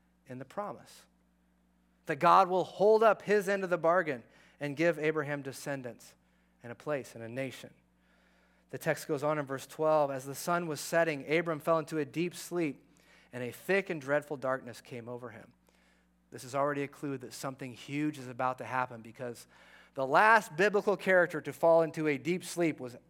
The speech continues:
Adam, right before Eve was formed from his side. This idea here of heaviness, of darkness, um, that is a Hebrew way of communicating God is about to show up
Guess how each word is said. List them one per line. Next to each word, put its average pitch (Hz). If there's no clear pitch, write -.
Adam, 135
right 143
before 139
Eve 151
was 131
formed 139
from 127
his 117
side. 110
This 151
idea 170
here 160
of 135
heaviness, 139
of 117
darkness, 127
um, 135
that 214
is 208
a 151
Hebrew 208
way 123
of 127
communicating 131
God 147
is 170
about 139
to 135
show 117
up -